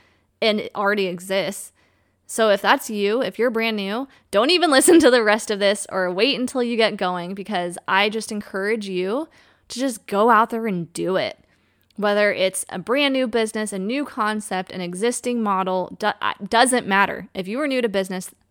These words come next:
the first thing you need to do is just get out there. And whether you're,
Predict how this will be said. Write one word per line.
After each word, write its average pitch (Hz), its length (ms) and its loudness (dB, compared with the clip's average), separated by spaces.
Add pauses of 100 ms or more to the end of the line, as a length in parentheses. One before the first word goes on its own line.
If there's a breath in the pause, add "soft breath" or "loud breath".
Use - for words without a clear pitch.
(140)
the 208 80 -2
first 220 320 -2
thing 233 160 -2
you 233 80 0
need 202 160 -2
to 214 100 -8
do 185 480 -2
is 190 120 -6
just 185 280 -8
get 175 180 -4
out 180 220 -4
there. 123 160 -6
And - 180 -10
whether 190 220 -2
you're, 190 400 -2